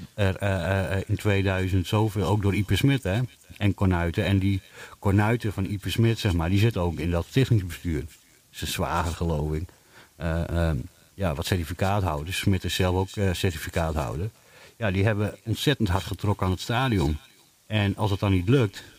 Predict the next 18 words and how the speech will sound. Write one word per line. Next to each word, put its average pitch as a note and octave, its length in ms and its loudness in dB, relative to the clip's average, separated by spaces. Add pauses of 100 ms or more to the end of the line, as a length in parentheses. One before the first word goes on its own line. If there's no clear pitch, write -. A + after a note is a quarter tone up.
terwijl G2 280 0
zij G#2+ 180 0
aan G2+ 60 -2
de F2+ 60 -2
zijlijn G#2 400 -2
staan, C#2 360 -6 (380)
ja, G2 300 -4 (720)
kan G#2+ 160 0
ik F#2 80 4
mij E2+ 140 2
voorstellen F#2 440 -2
dat C#2 140 -6
ze F2+ 100 -4
niet E2+ 120 2
overal F2+ 260 2
tevreden A2 440 0
over D2 160 -4
zijn. - 180 -8